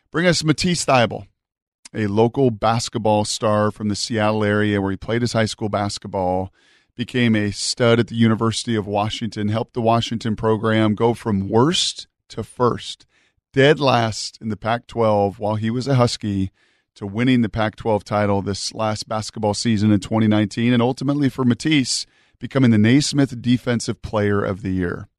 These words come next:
But that's not why the youngest contributor to Above and Beyond is a part of this episode today. It's because of his incredible journey. It's because of the heartache and the pain and the grief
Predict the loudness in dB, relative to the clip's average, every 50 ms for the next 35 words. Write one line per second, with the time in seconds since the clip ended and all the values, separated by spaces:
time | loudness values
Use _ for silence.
0 | _ _ _ _ _ _ _ _ _ 0 4 4 4 4 4 2 2 4 4 4
1 | 4 4 4 6 6 4 2 2 0 0 2 2 2 2 2 2 2 0 0 -2
2 | -6 -6 -10 -14 _ -4 -4 -4 0 2 2 4 4 2 4 4 2 2 2 -2
3 | -6 _ -6 -4 -2 2 2 2 2 2 2 2 2 0 0 0 0 -2 -2 -4
4 | -6 -8 -4 -2 -2 0 0 0 -2 -2 -2 -2 -4 -6 -6 -8 -10 -8 -6 -6
5 | -6 -6 -6 -8 -8 -8 -8 -10 -14 -16 _ _ _ _ _ _ _ _ _ _
6 | -18 -16 -10 -10 -10 -6 -2 -2 0 0 0 -2 -2 -2 -2 -2 -2 -4 -4 -6
7 | -4 -2 0 2 2 2 0 -2 -4 -4 -2 -2 0 0 0 -2 -6 -8 -12 _
8 | _ _ _ _ _ _ _ _ _ _ -6 -2 0 0 2 4 4 4 4 4
9 | 4 4 2 2 2 4 4 6 6 6 4 2 0 -2 -4 -2 -2 -2 -2 -2
10 | -4 -2 0 2 4 4 4 2 2 0 -6 -8 _ _ _ _ _ _ _ -4
11 | 0 0 0 0 -2 -4 -4 -2 -2 0 -2 -2 -6 -10 _ _